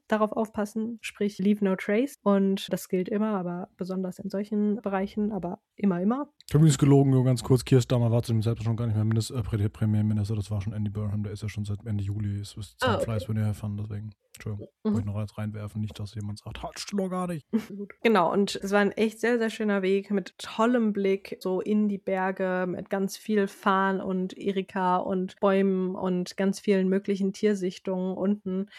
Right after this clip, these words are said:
Speaker 1: gibt's auch so ein kleines Infohäuschen, wo es auch eine Toilette und sowas gibt und da gibt's auch so einen Bildschirm mit verschiedenen Erklärvideos und einer Tafel, welche Tiere du wo sehen könntest. Also wirklich von kleinen Vögelchen über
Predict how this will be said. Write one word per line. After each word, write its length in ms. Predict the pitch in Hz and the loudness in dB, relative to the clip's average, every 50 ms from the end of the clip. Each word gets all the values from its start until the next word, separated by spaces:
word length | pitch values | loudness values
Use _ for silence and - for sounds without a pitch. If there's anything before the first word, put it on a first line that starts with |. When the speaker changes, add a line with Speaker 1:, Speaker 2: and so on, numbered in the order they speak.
| - - - _ | -20 -20 -12 _
Speaker 1:
gibt's 180 | - 196 - | -8 -8 -6
auch 100 | - 185 | -6 -6
so 120 | - - 185 | -4 -4 -4
ein 80 | 185 185 | -4 -4
kleines 580 | - 190 180 180 180 185 180 180 180 - - | -4 -4 -2 0 0 0 0 -2 -4 -6 -10
Infohäuschen, 1160 | - - - - 196 214 214 - 220 208 196 202 202 202 202 202 - - 196 190 190 196 190 | -14 -10 -4 -2 -2 -2 2 2 2 2 2 2 2 2 0 -2 -4 -4 -2 0 0 0 -2
wo 40 | 185 | -2
es 100 | 196 - | -6 -8
auch 160 | - - - | -8 -8 -8
eine 80 | - 180 | -8 -8
Toilette 420 | 190 - 214 233 240 240 - 202 | -6 -6 -4 -4 -4 -4 -4 -4
und 140 | 185 190 196 | -2 -4 -4
sowas 320 | - 190 190 190 190 - - | -4 -4 -6 -6 -6 -6 -6
gibt 260 | - 202 202 - - | -6 -6 -6 -6 -6
und 320 | - 190 185 185 190 - | -6 -4 -4 -6 -4 -2
da 60 | 214 | -2
gibt's 160 | 202 196 - 190 | -2 -2 -2 -4
auch 80 | 180 | -4
so 80 | - 196 | -2 -2
einen 80 | 190 | -2
Bildschirm 640 | 185 196 196 202 202 - - 196 185 185 185 185 185 | 0 0 0 0 -2 -4 -6 -4 -4 -2 -2 -2 -2
mit 160 | 185 180 180 | -4 -4 -6
verschiedenen 520 | - - 202 190 - - 208 196 190 185 185 | -8 -8 -8 -6 -4 -4 -2 -2 0 -2 -2
Erklärvideos 1000 | 202 202 208 - 202 196 190 185 196 190 175 180 180 180 175 175 175 180 - | -4 -6 -4 -2 -2 -2 0 -2 -2 -4 -4 -2 0 0 2 0 0 -2 -4
und 200 | - - 185 170 - - | -4 -4 -4 -4 -4 -6
einer 100 | 180 175 | -8 -6
Tafel, 500 | - - 185 180 185 - - 180 175 170 | -4 -2 -2 -2 -2 -4 -6 -4 -4 -4
welche 280 | 185 185 - - 180 | -4 -4 -4 -6 -6
Tiere 340 | - - - 208 208 208 185 | -6 -6 -4 -4 -4 -4 -6
du 180 | 170 185 170 - | -10 -10 -6 -4
wo 180 | 185 190 185 | -2 -2 -2
sehen 320 | 180 - 196 226 233 226 214 | -2 -2 -2 0 0 -2 -2
könntest. 580 | - - 196 190 196 202 - 196 196 190 - | -2 0 0 0 0 0 0 -2 -2 -2 -2
Also 160 | 190 185 180 | -2 -2 0
wirklich 320 | 180 185 - 196 190 - - | -2 -2 0 0 -2 -2 -2
von 380 | - - 185 180 180 185 196 | -4 -2 -2 0 0 -2 -4
kleinen 500 | - - 196 190 185 185 190 190 185 185 | -4 -2 0 0 2 2 2 2 0 0
Vögelchen 920 | 180 - - 247 254 233 214 202 - - 208 196 190 190 190 190 190 196 - - - | -2 -2 -2 0 0 0 0 -2 -2 0 0 2 2 2 2 2 0 -2 -2 0 2
über 720 | 202 196 185 185 180 180 180 180 180 180 175 180 185 190 | 2 4 4 4 4 4 4 4 4 4 2 2 0 -2